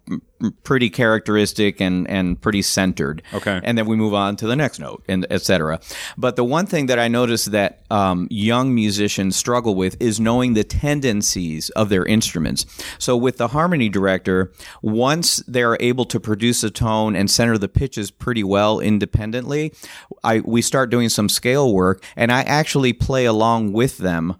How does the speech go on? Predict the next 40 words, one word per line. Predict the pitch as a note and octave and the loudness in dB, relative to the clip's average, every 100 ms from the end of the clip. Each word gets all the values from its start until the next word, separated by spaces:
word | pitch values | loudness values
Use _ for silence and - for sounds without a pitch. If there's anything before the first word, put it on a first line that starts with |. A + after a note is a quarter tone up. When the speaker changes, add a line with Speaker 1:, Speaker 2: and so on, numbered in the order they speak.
| _ - | _ -20
Speaker 2:
Okay. | - G2 | -14 -4
Speaker 1:
uh, | A2 G2 F#2 - | 2 4 2 2
on | A#2 A#2 | 0 2
the | G#2 | 0
scale | - C3 C3 A2 | 0 2 2 2
with | G#2+ B2 - | 2 0 0
the | G#2+ | -2
harmony | - D3+ E3 C3 G2 | 0 0 2 2 0
director, | F2+ E2+ E2 - F2 G2 - - | 0 0 0 0 0 0 -4 -16
so | - A#2 | -4 0
they | A2 A#2 | 2 0
can | B2+ | 0
hear, | A2+ C3+ C3 | 0 2 2
for | A#2+ | 0
example, | G#2 G2 A2 G#2+ G#2 F#2+ F#2 _ - - | 0 2 0 2 2 0 -2 _ -20 -6
um, | G#2 G2+ F#2+ F2+ F#2 - _ _ _ _ _ - | 0 2 2 -2 -6 -10 _ _ _ _ _ -8
when | - B2 | 0 2
you | A#2+ | 2
listen | G#2+ A#2+ B2+ | 2 2 2
to | A2 | 2
a | G#2 | 2
saxophone | - G#2+ - G#2 F#2+ F2+ | 2 0 0 -2 -2 0
player, | G2 E2+ E2+ - - | -2 -2 -4 -12 -6
the | G2 | -2
C | G2 - B2 | 0 2 2
sharp | - B2+ A2+ F2+ - - - _ | 0 2 2 2 -2 -6 -10 _
tends | - A#2 - | -4 -2 -2
to | |
be | G2+ G2 | -2 0
really | G2 G#2 F#2 | 2 0 0
flat, | - G2 G2+ A#2 - - - | -2 0 0 -2 -6 -20 -6
but | G#2+ | -4
then | G2+ A2+ | 0 2
the | G#2+ | 2
note | A2+ | 2
right | F#2 A2 G2 | 2 2 0
above | F2+ D#3 A#2+ | 0 0 0
it, | G#2 - | -2 -2
the | G2 | -4
D | E2+ C3+ A2+ G#2+ A2+ | 0 0 2 0 -2